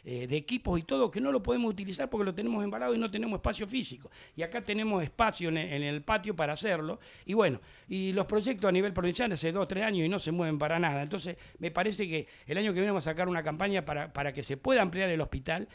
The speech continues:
y tener la jerarquía y la calidad que se merece. Porque, eh, es todo muy lento. Ahora se inauguró, eh, el barrio Colón, el dispensario, pero prácticamente sí, lo inauguraron, pero todavía no, no, no está en marcha. Es decir, que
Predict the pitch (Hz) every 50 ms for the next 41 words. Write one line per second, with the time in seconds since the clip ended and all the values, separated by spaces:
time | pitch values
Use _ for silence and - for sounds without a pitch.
0 | - - - - 143 123 156 156 170 196 202 180 143 - 151 143 143 143 139 -
1 | - 226 233 220 175 147 - - 147 143 147 202 240 214 175 156 - 135 139 123
2 | 120 117 101 92 - - - - - - - - - - - - - 151 151 131
3 | 135 135 143 143 - - - - 147 143 151 143 139 - 196 185 175 165 151 143
4 | 120 113 110 127 151 170 175 165 156 - 151 147 143 147 147 143 151 156 180 185
5 | 185 185 - - - - - - 139 135 135 135 131 120 123 123 120 123 - -
6 | 127 131 127 135 151 156 156 151 151 131 139 151 165 185 202 208 214 180 143 123
7 | 127 120 120 135 151 160 151 202 226 233 233 180 175 170 160 156 - - - -
8 | - - - - - 196 180 165 185 156 165 180 190 190 185 185 147 - 156 151
9 | 135 139 147 160 175 175 180 180 170 180 185 208 220 233 247 214 180 175 147 139
10 | 131 147 139 147 147 156 165 160 156 147 139 139 135 123 131 135 139 139 - -
11 | 151 156 190 240 233 175 135 - - 120 113 - 147 135 123 123 101